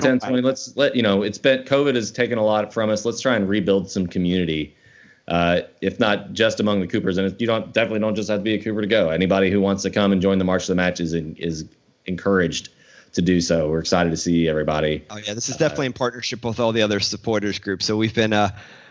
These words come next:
Speaker 1: we've been talking with them, keeping them in the loop, and this is, uh, we're gonna make it a big party. So please come out.
Speaker 2: I know every, I know, I'm, I know a lot of people are itching, are itching to do it, so I'm excited about that too.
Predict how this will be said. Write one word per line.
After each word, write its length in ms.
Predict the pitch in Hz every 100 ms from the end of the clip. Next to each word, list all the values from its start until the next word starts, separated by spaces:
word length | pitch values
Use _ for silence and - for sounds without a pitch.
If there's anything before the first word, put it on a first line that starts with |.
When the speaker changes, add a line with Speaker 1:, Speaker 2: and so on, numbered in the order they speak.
| -
Speaker 1:
we've 160 | 113
been 100 | 117 120
talking 260 | 135 117
with 140 | 120 -
them, 180 | 117 113
keeping 340 | - 117 117
them 200 | 110 110
in 60 | 107
the 100 | 104
loop, 260 | 104 107
and 140 | 104 101
this 120 | 104
is, 120 | 107
uh, 240 | 104 98 95 - - _ _ _ _ _ _ _ _ _ - 123 127
we're 120 | 131
gonna 100 | 139
make 120 | 143
it 40 |
a 40 | 139
big 140 | 131
party. 280 | 120 120 90
So 120 | -
please 220 | - 135
come 120 | - 120
out. 120 | 92 - _ _ _ -
Speaker 2:
I 100 | 92
know 120 | 92
every, 220 | 90 87
I 80 | 82
know, 140 | 90 90
I'm, 300 | 85 85 - -
I 60 |
know 100 | 90
a 20 |
lot 160 | 87 87
of 80 | 85
people 240 | 90 82
are 60 | 82
itching, 360 | 82 82 78 -
are 100 | 80
itching 220 | 82 82
to 60 | 78
do 200 | 71 71
it, 80 | -
so 120 | 73
I'm 80 | 76
excited 300 | - 73 69
about 160 | 67
that 180 | 69 65
too. 240 | - 60